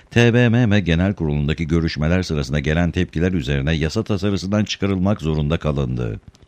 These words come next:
Böylece Maliye Bakanı'nın sahte belge düzenlemek suçundan kurtuluş umudu da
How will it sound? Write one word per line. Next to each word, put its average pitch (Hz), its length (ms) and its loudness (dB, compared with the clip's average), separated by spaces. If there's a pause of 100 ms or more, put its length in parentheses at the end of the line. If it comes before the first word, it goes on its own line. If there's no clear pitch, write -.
(500)
Böylece 120 360 2
Maliye 78 440 2
Bakanı'nın 73 460 0
sahte 82 400 0
belge 69 280 0
düzenlemek 71 480 0
suçundan 73 400 -2
kurtuluş 104 460 -2
umudu 73 360 0
da 87 160 0